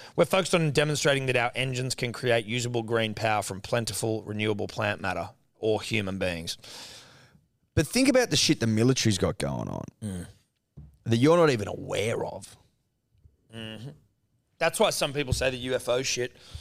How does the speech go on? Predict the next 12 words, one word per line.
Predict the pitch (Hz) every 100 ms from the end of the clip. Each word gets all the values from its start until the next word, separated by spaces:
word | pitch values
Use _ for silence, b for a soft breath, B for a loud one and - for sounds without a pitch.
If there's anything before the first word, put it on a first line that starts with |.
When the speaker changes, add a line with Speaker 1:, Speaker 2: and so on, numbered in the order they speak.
| B
Speaker 2:
is | 127 117
actually | 127 - 110
us. | 117 127 - 123
Speaker 1:
Yeah, | 120
it's | 92 -
just | 107
us | 110 -
being | 101 101
really | 104 95
good | 87 107
at | 92
it. | 90